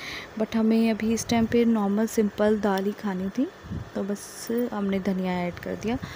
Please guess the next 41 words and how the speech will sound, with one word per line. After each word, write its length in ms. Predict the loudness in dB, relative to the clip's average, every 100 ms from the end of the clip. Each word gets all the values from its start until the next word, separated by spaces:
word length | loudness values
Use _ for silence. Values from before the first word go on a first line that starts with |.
| -10 -12 2
तो 60 | 4
ये 100 | 6
बहुत 360 | 4 2 2
ही 60 | 0
सिंपल 400 | 4 4 4 4
दाल 220 | 4 2
है, 60 | 0
बहुत 300 | 2 2 4
जल्दी 360 | 4 4 4
बन 180 | 4 4
जाएगी। 380 | 4 2 2 2
ऐसा 260 | 2 2 4
नहीं 200 | 4 4
है 100 | 2
कि, 240 | 2 2
अ, 680 | 0 -10 -12 -2 2 2 2 0
काले 340 | 2 4 6 4
उड़द 280 | 4 0 0
हैं 120 | 0
तो 120 | 0 0
टाइम 240 | 2 2 2
लगेगा, 340 | 0 0 0
ऐसा 220 | 0 -2
कुछ 320 | -4 -6 -4
नहीं 160 | -2 0
है, 100 | 0 0 2 2 0 -4
बहुत 260 | 0 0 0
जल्दी 240 | -2 -2
बन 160 | -2 -2
जाएगी। 240 | -2 0
मेरे 200 | 2 2
ख्याल 260 | 0 -2 -2
से 200 | -2 -2
आधे 300 | 0 2 4
घंटे 300 | 2 2 2
के 60 | 0
अंदर 280 | 0 2
ये 100 | 2
दाल 280 | 2 0 0
तैयार 320 | -2 -2 0
हो 100 | -2